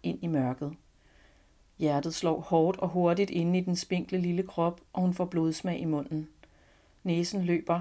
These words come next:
men hun nægter at græde. Børnene over på den anden side af hængebroen jubler og hujer bag hende.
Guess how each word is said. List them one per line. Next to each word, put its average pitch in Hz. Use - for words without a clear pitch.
men 160
hun 165
nægter 156
at 143
græde. 135
Børnene 214
over 165
på 185
den 175
anden 160
side 180
af 175
hængebroen 175
jubler 220
og 190
hujer 160
bag 147
hende. 156